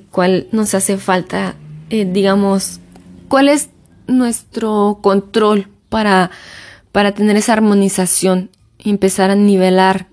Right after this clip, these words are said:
nuestras energías masculina y femenina. Somos los únicos. Somos los únicos. Nadie nos puede venir a decir, "Ay, a ti te hace falta más masculina", o "Tú tienes, mm, eh, mucha masculina".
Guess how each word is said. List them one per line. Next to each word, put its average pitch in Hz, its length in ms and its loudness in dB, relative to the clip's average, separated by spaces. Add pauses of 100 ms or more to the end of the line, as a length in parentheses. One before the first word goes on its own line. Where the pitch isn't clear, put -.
nuestras 196 320 -6
energías 185 440 -2
masculina 185 440 -2
y 180 40 -2
femenina. 175 560 -2 (380)
Somos 240 260 2
los 214 260 -2
únicos. 233 720 2 (880)
Somos 220 220 0
los 202 280 0
únicos. 202 420 2
Nadie 220 300 2
nos 247 160 2
puede 196 240 0
venir 202 280 0
a 214 80 0
decir, 196 380 0 (300)
"Ay, 240 220 0
a 233 60 0
ti - 140 -20
te - 80 0
hace 302 180 2
falta 240 460 0 (240)
más 226 180 2
masculina", 196 720 0 (240)
o 196 400 2
"Tú 214 160 -6
tienes, 277 320 2
mm, 240 160 2 (120)
eh, 214 240 0
mucha 214 280 -2
masculina". 185 720 -2